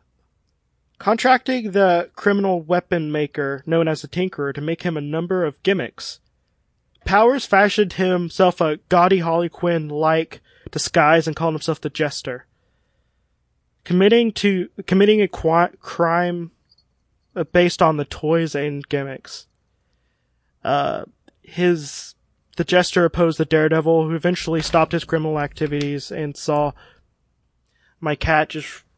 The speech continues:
aggressively <laughs> run across the keyboard and did not stop my thing somehow.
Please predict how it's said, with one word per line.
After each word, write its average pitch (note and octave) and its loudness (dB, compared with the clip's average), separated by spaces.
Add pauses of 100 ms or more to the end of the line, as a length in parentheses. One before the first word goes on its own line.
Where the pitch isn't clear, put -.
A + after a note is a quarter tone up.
(280)
aggressively D#3 -2
<laughs> - -
run C#3 2
across C#3+ 4 (160)
the D3 2
keyboard C#3+ 0
and C#3 0
did C#3 0
not D3 2
stop - 4
my D3 0
thing C#3 0
somehow. D3+ -6